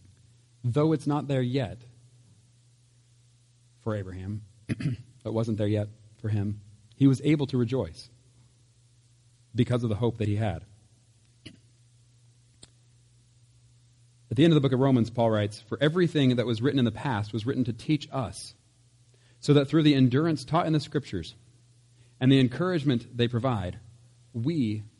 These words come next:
might have hope." This is the idea, that as we look back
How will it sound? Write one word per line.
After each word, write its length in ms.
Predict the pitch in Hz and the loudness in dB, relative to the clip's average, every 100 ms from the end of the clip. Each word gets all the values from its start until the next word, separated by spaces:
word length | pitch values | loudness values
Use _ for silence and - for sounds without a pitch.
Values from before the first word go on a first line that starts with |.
| _ | _
might 240 | 107 117 110 | -4 -2 -4
have 420 | 98 87 87 - _ _ _ _ _ _ _ _ _ _ | -6 -8 -10 -14 _ _ _ _ _ _ _ _ _ _
hope." 240 | 147 - - _ _ _ _ _ _ _ _ _ _ _ _ _ _ _ _ _ _ _ _ _ _ _ _ _ _ _ _ _ _ | -14 -14 -16 _ _ _ _ _ _ _ _ _ _ _ _ _ _ _ _ _ _ _ _ _ _ _ _ _ _ _ _ _ _
This 180 | 127 156 | -2 0
is 100 | 143 | 0
the 100 | 131 | 0
idea, 360 | 120 127 104 82 - _ _ _ _ _ _ _ - | -2 -2 -6 -8 -18 _ _ _ _ _ _ _ -2
that 100 | 117 | -2
as 120 | 110 | 0
we 120 | 147 | 0
look 240 | 170 143 | 0 -2
back 280 | 123 110 104 | -2 -4 -4